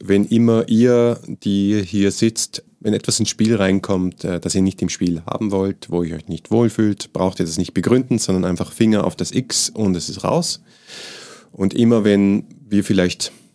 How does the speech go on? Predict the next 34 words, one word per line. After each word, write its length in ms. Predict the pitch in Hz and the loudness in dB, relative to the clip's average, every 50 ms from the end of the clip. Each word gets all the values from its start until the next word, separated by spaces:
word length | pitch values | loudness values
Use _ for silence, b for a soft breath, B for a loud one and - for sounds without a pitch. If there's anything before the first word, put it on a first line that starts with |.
| _ _ _ - | _ _ _ -10
irgendwo 380 | - 107 98 104 95 95 98 - | -8 -4 -2 0 0 0 0 0
abbiegen, 600 | - 98 98 - - 110 98 104 107 98 90 87 | 0 -4 -4 0 0 2 2 4 2 2 2 2
wo 200 | 90 90 95 95 | 2 2 2 2
ihr 380 | 95 92 90 90 90 90 90 - | 2 2 0 0 -2 -2 -4 -4
kurz 240 | - - 113 - - | -2 -2 -2 0 -2
besprechen 460 | 101 - - 101 95 92 - 110 95 | -6 -2 0 0 0 0 0 -2 0
wollt, 200 | 92 90 87 - | 0 0 -2 -4
was 160 | 95 92 - | -6 -8 -4
da 120 | - 87 | -4 -2
jetzt 180 | 87 85 82 - | -2 -2 -4 -6
gerade 180 | - - - - | -8 -8 -6 -6
abgeht 560 | 87 - - - - 92 90 90 87 - - | -6 -8 -6 -2 2 4 4 4 2 2 -2
oder 180 | 87 82 85 | -2 -2 -2
wo 100 | 82 85 | -2 -2
ihr 80 | 85 82 | -2 -4
ein 80 | 82 82 | -4 -6
kurzes 420 | - - - - - - - - _ _ _ _ - | -8 -8 -8 -6 -6 -6 -6 -6 _ _ _ _ -6
Timeout 360 | - 95 110 131 131 120 113 - | -2 0 2 2 2 2 0 -2
braucht, 400 | - - 98 95 92 - - - | 0 2 2 2 0 -2 -6 -6
dann 160 | 90 85 87 | -4 -4 -4
Finger 340 | 85 - - 107 101 95 87 | -4 -2 0 2 2 2 0
auf 100 | 82 82 | 0 -2
die 100 | - 90 | -4 -6
Pause-Taste 800 | 80 - 90 85 87 92 92 90 - 85 82 78 - - 87 87 | -6 -4 -4 -2 0 0 0 -2 -2 -6 -6 -6 -6 -6 -8 -6
und 120 | 85 90 | -6 -8
wir 100 | 85 82 | -8 -10
machen 300 | 82 80 82 82 - - | -10 -14 -14 -12 -12 -10
eine 140 | 85 87 87 | -10 -10 -12
Pause. 320 | - - - - - - - - _ _ _ B B B B B B B B B B B B B B B | -12 -14 -14 -12 -12 -14 -14 -18 _ _ _ B B B B B B B B B B B B B B B
So 240 | _ - - 107 98 | _ -2 0 0 0
viel 380 | - - 98 92 90 87 85 | 2 4 4 4 4 2 0
zu 300 | - - - 90 87 85 | -2 -4 -4 -2 -2 -4
den 400 | 85 - 87 80 80 80 78 78 - _ _ | -2 -2 -2 -2 -2 -2 -4 -6 -10 _ _
Safety-Tools. 920 | _ - - 104 107 113 - - 104 87 - - 104 - - - - - | _ -4 0 2 2 2 0 -4 -8 -8 -6 -8 -6 -6 -6 -8 -10 -12